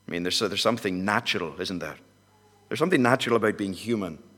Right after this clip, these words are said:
Something natural about, we're not arguing from silence. We're just trying to remind ourselves that while he is and was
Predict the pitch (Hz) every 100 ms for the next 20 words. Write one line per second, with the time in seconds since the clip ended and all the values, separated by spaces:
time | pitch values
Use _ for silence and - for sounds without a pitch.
0 | _ _ _ - - 123 117 104 107 -
1 | 101 95 90 92 85 - - _ _ _
2 | _ - 185 185 165 165 156 143 123 -
3 | 113 95 85 78 - - - - - 113
4 | 117 104 95 95 98 98 92 101 92 85
5 | 92 - - - - - 107 107 101 98
6 | 87 - - - _ _ _ _ _ _
7 | _ _ - 92 90 107 92 78 -